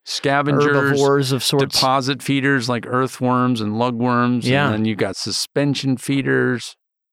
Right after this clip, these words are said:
Speaker 1: It's great. Well, we've, we've even used up our time talking about worms.
Speaker 2: <laughs> Good.
Speaker 1: I know,
Speaker 2: We
Speaker 1: and,
Speaker 2: need a
Speaker 1: and
Speaker 2: part
Speaker 1: we,
Speaker 2: two.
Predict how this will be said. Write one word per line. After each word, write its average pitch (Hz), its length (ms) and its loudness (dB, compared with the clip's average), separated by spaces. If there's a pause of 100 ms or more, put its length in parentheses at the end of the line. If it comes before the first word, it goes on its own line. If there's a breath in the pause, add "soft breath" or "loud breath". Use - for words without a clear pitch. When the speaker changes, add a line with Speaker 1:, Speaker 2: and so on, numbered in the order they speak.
(120)
Speaker 1:
It's 156 320 -2
great. 107 340 -2 (680)
Well, 139 300 2
we've, 143 460 -2 (260)
we've 185 300 0
even 101 220 0
used 135 300 0
up 139 200 -2
our 131 80 -2
time 147 320 -2
talking 147 240 -4
about - 300 -8
worms. 170 1120 -4
Speaker 2:
<laughs> - 1120 -6
Good. 180 420 2 (180 loud breath)
Speaker 1:
I 127 160 0
know, 185 300 2
Speaker 2:
We 123 80 2
Speaker 1:
and, - 100 4
Speaker 2:
need 190 120 2
a - 60 2
Speaker 1:
and 143 80 2
Speaker 2:
part 196 140 4
Speaker 1:
we, 226 60 4
Speaker 2:
two. 214 140 2